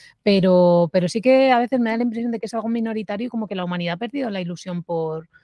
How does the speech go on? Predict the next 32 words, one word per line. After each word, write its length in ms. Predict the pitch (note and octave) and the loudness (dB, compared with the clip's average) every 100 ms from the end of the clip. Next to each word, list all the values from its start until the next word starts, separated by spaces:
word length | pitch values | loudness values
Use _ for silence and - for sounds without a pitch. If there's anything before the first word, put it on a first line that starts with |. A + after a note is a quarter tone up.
| _ _ | _ _
por 140 | G#3+ | -4
algo 180 | F#3 D3+ | -2 -4
así, 300 | C#3+ - G3+ | -8 -6 -4
¿no? 180 | F3+ A3 | -4 -6
Luego 200 | G3 A3+ | 0 0
supongo 280 | C4+ A3+ B3+ | 2 0 2
que 60 | A#3 | 0
el 80 | |
día 140 | G#3+ A3 | 0 -2
que 100 | A#3 | -4
suceda 260 | A3 G#3 | -6 -2
estaremos 440 | A3+ G#3 F#3+ G#3 - | -2 -2 -4 -4 -4
todos 180 | G#3 G3 | -4 -4
mirando 300 | G3 G3 F#3+ | -4 -4 -4
en 60 | |
la 100 | F3+ | -6
tele, 140 | G3+ G#3+ | -6 -8
porque 200 | F#3+ F3+ | -8 -8
yo 80 | |
espero 240 | F#3 G3+ F#3 | -6 -6 -2
verlo, 340 | G#3 A3+ B3 - _ - | -2 0 0 -2 _ -20
<laughs> 300 | - - - | -20 -20 -12
viendo 460 | G#3+ F3+ G#3+ G#3+ G#3 | -8 -2 0 0 0
cómo 320 | G#3+ G#3 G3+ | 0 0 0
alguien 320 | G3+ G3+ G3+ | 0 -2 -2
pone 200 | G#3 G3+ | -2 -2
un 160 | G3+ F#3+ | -2 -4
pie 320 | G3+ F#3+ F#3 | -4 -4 -4
en, 520 | F3 E3+ E3+ E3 F3 - | -4 -4 -6 -6 -10 -10
en 180 | F#3+ E3+ | -8 -6
Marte, 380 | E3+ A#3 - F#3 | -6 -6 -6 -8
pero, 600 | F3+ F3 E3 D#3+ D#3+ | -6 -4 -2 -2 -4